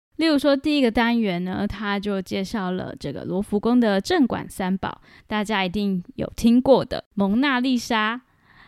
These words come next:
还有断臂的维纳斯是一个雕塑，以及胜利女神像的一个雕塑。那在第二个单元的部分呢，他会介绍的是关于法国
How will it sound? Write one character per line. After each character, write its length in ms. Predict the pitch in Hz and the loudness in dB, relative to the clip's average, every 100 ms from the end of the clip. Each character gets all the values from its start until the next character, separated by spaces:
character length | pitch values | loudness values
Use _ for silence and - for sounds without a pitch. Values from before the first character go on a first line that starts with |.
| _ | _
还 240 | - 185 | -8 -4
有 320 | 196 202 180 | -2 -2 -2
断 260 | 180 262 233 | -4 -2 -2
臂 140 | 226 | 0
的 100 | 208 | 0
维 160 | 185 175 | -2 -2
纳 220 | 220 226 | -2 -2
斯 340 | 202 - 208 214 | -4 -6 -6 -6
是 160 | 202 | -4
一 60 | 190 | -6
个 140 | 160 | -4
雕 280 | 160 226 262 | -4 -4 -4
塑， 320 | - - 254 | -6 -2 -2
以 80 | - | -2
及 140 | 170 180 | -8 -8
胜 380 | - 311 247 | -2 0 2
利 160 | 240 233 | 2 2
女 180 | 185 160 | 0 -4
神 260 | - 160 | -8 -12
像 280 | 156 233 185 | -8 -6 -4
的 100 | 180 | -6
一 60 | - | -10
个 100 | 160 | -10
雕 240 | 180 190 208 | -6 -4 -4
塑。 280 | - 233 - _ _ _ _ _ | -4 -6 -6 _ _ _ _ _
那 180 | 359 349 | -4 -2
在 200 | 359 285 | 0 0
第 300 | 262 330 285 | -2 -4 -4
二 420 | - 349 320 226 | -4 -2 0 -2
个 460 | 190 202 185 185 185 | -2 -6 -6 -6 -8
单 300 | 233 233 233 | -6 -2 0
元 260 | 226 175 170 | 0 -2 -6
的 120 | 175 | -8
部 180 | - 262 | -6 -6
分 260 | - 285 | -2 -2
呢， 300 | 240 226 220 | 0 -2 -6
他 240 | - 220 208 | -8 -10 -8
会 220 | 240 196 | -4 -4
介 260 | 180 220 190 | -4 -6 -6
绍 280 | - 190 165 | -6 -10 -10
的 200 | 165 170 | -14 -14
是 480 | - - 190 190 208 _ - | -16 -12 -12 -12 -14 _ -2
关 280 | 269 269 | 0 0
于 400 | 254 220 196 196 | 0 -2 -2 -2
法 320 | 202 - 185 165 | -2 -2 -2 -2
国 440 | - 180 175 180 | -4 -4 -2 -6